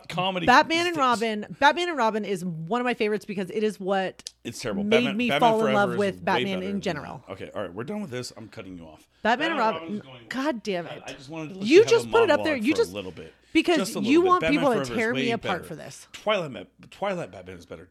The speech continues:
Speaker 1: Dark Knight is better. That is better. The
Speaker 2: Fine,
Speaker 1: nineteen sixties,
Speaker 2: whatever.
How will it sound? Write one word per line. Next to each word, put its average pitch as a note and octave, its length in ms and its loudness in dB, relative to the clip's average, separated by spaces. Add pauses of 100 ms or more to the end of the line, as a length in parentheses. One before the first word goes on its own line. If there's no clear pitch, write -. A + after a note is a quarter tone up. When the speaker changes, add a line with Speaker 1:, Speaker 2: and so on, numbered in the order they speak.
Speaker 1:
Dark F3 180 -14
Knight F3+ 160 -12
is A#2 80 -16
better. G#2 220 -16 (460)
That F#2 180 -20 (180)
is G2 100 -20
better. E2 280 -20 (880)
The E3+ 40 -12
Speaker 2:
Fine, F#3 80 -4
Speaker 1:
nineteen G#3+ 360 -4
sixties, D3+ 300 -6
Speaker 2:
whatever. E3 200 -6